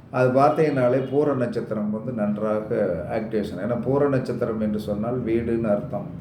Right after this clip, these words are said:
உத்திர நட்சத்திரம் என்று சொன்னால் வந்து என்ன சொன்னோம்னா, நீர்த்தேக்கம்னு அர்த்தம். நீர்த்தேக்கங்கள் எங்காவது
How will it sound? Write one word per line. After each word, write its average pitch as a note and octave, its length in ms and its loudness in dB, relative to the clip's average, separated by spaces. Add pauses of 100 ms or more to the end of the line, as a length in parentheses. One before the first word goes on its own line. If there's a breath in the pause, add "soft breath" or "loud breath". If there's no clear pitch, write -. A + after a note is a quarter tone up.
(760 loud breath)
உத்திர F#3+ 300 4
நட்சத்திரம் C#3 640 2
என்று A#2 200 -2 (760)
சொன்னால் A2+ 440 0
வந்து G#2+ 180 -2
என்ன G#2+ 200 0
சொன்னோம்னா, G2+ 420 -6 (720 loud breath)
நீர்த்தேக்கம்னு C3 840 0
அர்த்தம். - 320 -12 (600 loud breath)
நீர்த்தேக்கங்கள் D3+ 920 4
எங்காவது A#2+ 460 2